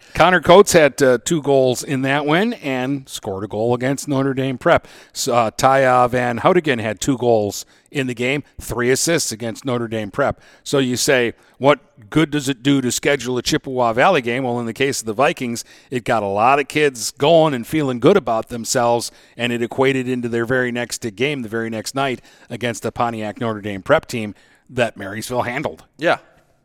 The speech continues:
Speaker 2: Yeah, um, real quick, there was, there's a guy that does, uh, like, computer composite rankings for high school hockey. In Division Two, there was, in the top twenty-five,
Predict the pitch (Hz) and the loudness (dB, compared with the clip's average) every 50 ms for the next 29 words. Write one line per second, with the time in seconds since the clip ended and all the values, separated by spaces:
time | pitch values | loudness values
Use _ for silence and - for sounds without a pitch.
0 | _ _ 131 123 101 - - 95 117 123 123 120 120 117 113 123 151 170 165 - | _ _ -10 -10 -8 -8 -6 -6 -6 -6 -6 -8 -10 -14 -12 -8 -6 -6 -8 -6
1 | - 160 156 127 - - 143 127 127 123 117 113 104 - - _ _ _ _ _ | -4 -4 -4 -4 -2 -4 -4 -2 -2 -2 -4 -6 -10 -14 -20 _ _ _ _ _
2 | _ _ _ 139 147 131 139 143 151 175 180 185 180 180 151 123 139 135 135 139 | _ _ _ -10 -10 -10 -8 -4 -2 -2 0 0 -2 -2 -4 -4 -4 -2 -2 -2
3 | 131 123 113 - - _ _ _ _ - 127 113 110 104 95 87 - _ _ _ | -4 -6 -10 -16 -20 _ _ _ _ -6 -4 -4 -2 -2 -4 -6 -10 _ _ _
4 | _ _ _ 131 123 113 98 87 - _ _ _ - 131 139 131 - - - - | _ _ _ -8 -6 -6 -6 -8 -12 _ _ _ -14 -12 -12 -12 -14 -18 -16 -10
5 | 160 151 139 147 143 139 - 135 113 - - 117 113 117 117 123 131 - 117 123 | -10 -8 -6 -8 -8 -10 -12 -16 -18 -10 -4 -2 -2 -2 -2 -4 -8 -10 -8 -10
6 | 127 117 123 131 123 113 - - 110 104 113 110 110 - - 120 110 104 104 101 | -10 -12 -14 -18 -20 -18 -14 -14 -10 -8 -8 -8 -8 -10 -10 -10 -6 -4 -4 -4
7 | 107 107 - 123 120 113 - _ _ _ _ _ _ _ _ _ _ _ _ _ | -4 -6 -10 -16 -18 -18 -20 _ _ _ _ _ _ _ _ _ _ _ _ _
8 | _ _ _ _ _ _ _ _ _ - 143 151 151 143 127 165 165 147 147 123 | _ _ _ _ _ _ _ _ _ -12 -10 -8 -8 -6 -4 -4 -6 -6 -8 -12
9 | - - 143 151 131 127 123 120 120 - - - 113 123 127 123 113 - 123 123 | -10 -8 -6 -4 -4 -4 -4 -4 -8 -10 -14 -12 -12 -12 -10 -12 -14 -10 -8 -8
10 | 123 - - - 127 120 110 101 - - 107 107 107 113 110 107 | -8 -8 -10 -14 -18 -16 -16 -16 -12 -8 -6 -4 -4 -6 -6 -10